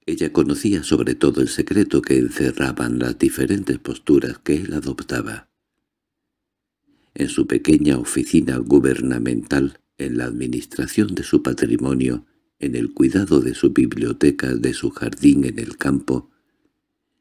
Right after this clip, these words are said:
con la gente de Londres, cuyas invitaciones aceptaba y devolvía,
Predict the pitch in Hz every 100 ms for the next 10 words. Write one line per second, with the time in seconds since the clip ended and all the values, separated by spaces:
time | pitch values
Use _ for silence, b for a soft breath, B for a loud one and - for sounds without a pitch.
0 | _ _ 76 65 - 113 - 90 76 69
1 | 64 53 - - - _ _ _ _ _
2 | - - 67 - 65 60 - - 82 71
3 | 69 - - - - - 69 58 58 -
4 | 62 62 57 60 67 58